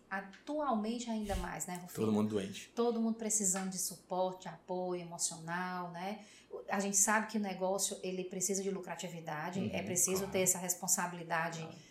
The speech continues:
Speaker 1: É, o sócio majoritário não perdoa, né?
Speaker 2: Hum,
Speaker 1: Que é o governo.
Speaker 2: governo.
Speaker 1: <laughs> Então, a gente
Speaker 2: É.
Speaker 1: precisa lucrar, a gente precisa de resultado, mas pra que a gente obtenha resultado, a gente precisa de pessoas motivadas, engajadas, envolvidas,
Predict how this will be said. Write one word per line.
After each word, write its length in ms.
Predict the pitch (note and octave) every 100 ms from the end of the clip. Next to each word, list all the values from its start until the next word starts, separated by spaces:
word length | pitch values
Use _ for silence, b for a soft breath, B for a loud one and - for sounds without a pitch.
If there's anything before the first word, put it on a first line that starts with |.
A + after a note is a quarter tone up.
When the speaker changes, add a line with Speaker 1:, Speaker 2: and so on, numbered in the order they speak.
| B B B -
Speaker 1:
É, 680 | E3 E3 D#3 D#3 D3+ D#3 -
o 120 | F#3+
sócio 420 | - G#3 G3 F#3+
majoritário 640 | F#3 F3 F#3+ E3+ - E3 E3+
não 120 | F#3+
perdoa, 520 | F#3+ E3 D#3+ F3 G3+
né? 220 | F#3+ G#3
Speaker 2:
Hum, 40 | -
Speaker 1:
Que 60 |
é 40 | F3
o 60 |
governo. 460 | E3 D3+ E3 G3 A#3
Speaker 2:
governo. 300 | G#3+ F#3 G3
Speaker 1:
<laughs> 380 | B3 B3 D4+ D4+
Então, 180 | - G3
a 100 | G3+
gente 140 | G3 -
Speaker 2:
É. 40 |
Speaker 1:
precisa 440 | G3 F3+ G#3+ G#3+ G3
lucrar, 600 | F3+ - F3 F#3 A3 B B B B
a 20 |
gente 140 | F3+
precisa 280 | F#3+ D#3+ G#3+
de 80 | G3
resultado, 640 | F#3 F3 D#3+ E3+ F#3 G3+
mas 160 | G3 G3
pra 140 | G#3
que 80 | A3
a 20 |
gente 200 | G#3+ G3+
obtenha 260 | G3 G3+ F#3
resultado, 460 | F#3 F3+ F#3 G3
a 40 | G#3+
gente 120 | A3
precisa 300 | A3 - G3+
de 80 | F#3+
pessoas 360 | G3 F#3 F#3+
motivadas, 640 | F#3 F#3 F#3+ E3 E3 E3 E3
engajadas, 640 | F3 F3+ E3 E3+ D#3+ E3 E3+
envolvidas, 680 | E3+ F3+ E3 F#3 F3 F3